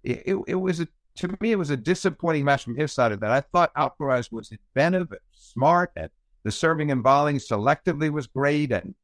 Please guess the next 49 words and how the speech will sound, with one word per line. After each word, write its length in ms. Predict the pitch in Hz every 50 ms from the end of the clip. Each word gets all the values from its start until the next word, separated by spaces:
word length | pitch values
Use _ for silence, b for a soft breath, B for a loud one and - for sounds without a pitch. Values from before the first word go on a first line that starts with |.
| _ _ _ _ _ _ _ _ _ _ _ _ -
the, 300 | 113 - - 127 123 - -
the 140 | 117 120
combination 760 | 110 - - 139 143 143 135 127 131 135 143 131 - 139 117
of 160 | 107 - -
power 440 | - - 135 139 147 147 147 147 143
and 360 | 139 - - 123 131 131 120
consistency 680 | - 120 113 - - 147 143 - - - 131 120 143 139
was 200 | 139 143 139 120
all 280 | 143 175 185 180 143 - -
there. 340 | 113 131 135 120 - - - _ _ _ _ _
You 60 | 113
know, 140 | 110 110 107
taking 360 | - - 139 143 139 147 135
the 80 | 131 120
back 260 | 113 127 131 131 -
and 140 | 131 120 117
down 220 | 127 127 123 123
the 80 | 120 117
line 260 | 123 123 123 123 113
when 140 | 110 107 104
he 100 | 98 98
needed 300 | 98 120 151 151 151 139 -
to, 220 | - - 147 143
he, 280 | 139 135 143 151 160 151
he 100 | 160 165
had 160 | 175 202 196
it 60 | 170 -
all 320 | 123 139 156 156 151 -
working 380 | - 123 117 127 123 - 107 101 - _
for 140 | - 92 -
him. 680 | - _ _ _ _ _ _ _ _ _ _ _ -
But 200 | - 135 131 127
I 100 | 131 131
didn't 300 | 135 139 151 156 170 -
think 180 | - 175 165 139
he 80 | - 170
was 160 | 160 165 -
pushed 360 | - - 214 240 220 - -
that 180 | 135 110 - -
much. 380 | 107 95 - - - - - _ _ -
It's 140 | 110 117 -
strange 640 | - - - 147 147 160 185 202 202 - 196 165
that 100 | 139 131
he 120 | 135 147 151
was, 180 | 156 156 139
I 80 | 147 147
mean, 160 | 147 151 156
you 100 | 156 165
would 200 | 156 170 196 190